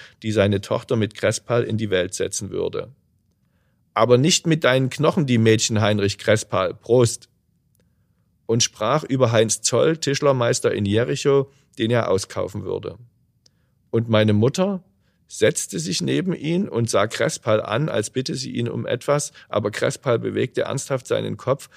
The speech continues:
und sie sagte, ein wenig ängstlich, doch verschmitzt, „Fadding, wir blieben nicht.“ Und Papenbrock fuhr an sein Herz, wo ihre Hand schon war,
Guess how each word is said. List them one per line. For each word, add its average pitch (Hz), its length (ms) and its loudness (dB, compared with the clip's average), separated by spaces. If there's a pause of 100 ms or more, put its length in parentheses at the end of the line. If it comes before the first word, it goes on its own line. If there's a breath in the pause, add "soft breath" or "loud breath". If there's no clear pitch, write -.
(220 soft breath)
und 117 180 -2
sie 110 140 -4
sagte, 110 640 2 (440)
ein 104 180 0
wenig 104 380 2
ängstlich, 156 720 -4
doch 107 160 0
verschmitzt, - 640 -4 (840)
„Fadding, 131 640 0 (460)
wir 123 200 2
blieben 120 460 2
nicht.“ - 400 -4 (880)
Und 107 200 -2
Papenbrock 131 680 4
fuhr - 420 2
an 120 160 2
sein 107 180 4
Herz, 110 320 0
wo 110 100 2
ihre 127 320 2
Hand 117 160 0
schon 101 260 2
war, 113 260 2